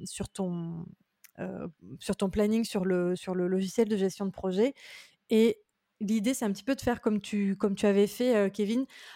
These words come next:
avoir vraiment mis les tâches dans l'ordre logique où elles doivent être réalisées. Il y a des tâches qui, parfois, peuvent être réalisées en parallèle, d'autres pas. Donc, en fait, il faut bien poser, euh, qu'est-ce que je mets, à quel endroit, et cetera.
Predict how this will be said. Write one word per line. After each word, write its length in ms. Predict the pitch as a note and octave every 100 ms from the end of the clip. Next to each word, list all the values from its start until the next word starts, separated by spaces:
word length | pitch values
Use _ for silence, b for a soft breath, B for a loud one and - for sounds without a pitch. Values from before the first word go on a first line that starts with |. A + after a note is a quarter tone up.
| -
avoir 460 | G#3 G3+ A3+ B3 G#3+
vraiment 440 | G#3 G#3+ B3 A#3+
mis 240 | A3 A#3+
les 160 | A#3+ A3
tâches 280 | A3+ B3 G#3
dans 140 | G3
l'ordre 520 | F#3+ G#3 A#3 B3 G3+ -
logique 640 | G#3 A3+ G#3+ A#3 - -
où 100 | A3+
elles 100 | G#3+
doivent 180 | G3+ G3+
être 180 | A3+ A3
réalisées. 560 | - G3 G3 G3 C4 - _ _ b b -
Il 40 |
y 20 | A3
a 40 |
des 100 | G#3+
tâches 220 | C4 C#4
qui, 120 | -
parfois, 440 | - G#3+ G3+ A#3+ A#3+
peuvent 180 | A3 -
être 160 | G#3 -
réalisées 540 | G3+ G3+ F#3+ G#3+ A3
en 200 | - G3
parallèle, 540 | F#3 G3+ G3 G3 A#3 D#4+ b b b G3
d'autres 380 | A3 - A3
pas. 260 | G#3 A3+ C#4+ B B -
Donc, 180 | G#3+ G#3
en 100 | G3
fait, 200 | C4 -
il 80 | -
faut 160 | -
bien 420 | F#3 F#3+ A#3 B3 B3+
poser, 600 | - A3 G#3+ A3+ B3+ G#3+
euh, 140 | F#3+ F#3+ b b b
qu'est-ce 240 | - B3 -
que 140 | A#3+
je 140 | G#3
mets, 220 | A#3 B3 A#3
à 140 | G#3
quel 200 | A3 G#3+
endroit, 320 | G#3+ G#3 A3+
et 40 | A3
cetera. 580 | G3+ G3 F#3+ G3+ C4+